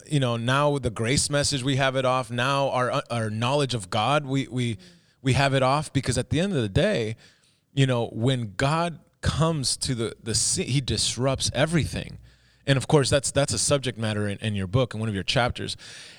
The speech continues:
And, and he's the divine disruptor. And so it is our biggest problem. You know, we think that him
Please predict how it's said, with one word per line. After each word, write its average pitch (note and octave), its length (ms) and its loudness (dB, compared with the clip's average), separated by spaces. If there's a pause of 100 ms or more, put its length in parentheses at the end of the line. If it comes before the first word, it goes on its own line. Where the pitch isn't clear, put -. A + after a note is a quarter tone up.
And, C3 200 2
and A#2 220 -4
he's G#3 380 2
the C#3 100 0
divine B2+ 400 0
disruptor. G3 840 0 (540)
And C3+ 140 4
so D#3 200 2
it D#3 160 2
is B3 200 4
our E3+ 120 2
biggest G2 440 -2
problem. F#2 480 0
You C3 120 2
know, C3+ 160 2
we D3+ 140 4
think F3 300 -2
that - 180 4
him C#3+ 220 0